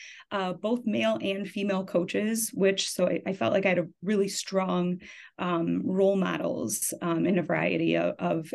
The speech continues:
areas. Um, also had some great teachers here too. So I would say, you know, as a multi-sport athlete,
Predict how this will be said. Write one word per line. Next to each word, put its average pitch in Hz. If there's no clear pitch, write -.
areas. 180
Um, 180
also 196
had 208
some 190
great 185
teachers 180
here -
too. -
So 180
I 180
would 175
say, 185
you 185
know, 180
as 175
a 180
multi-sport 262
athlete, 214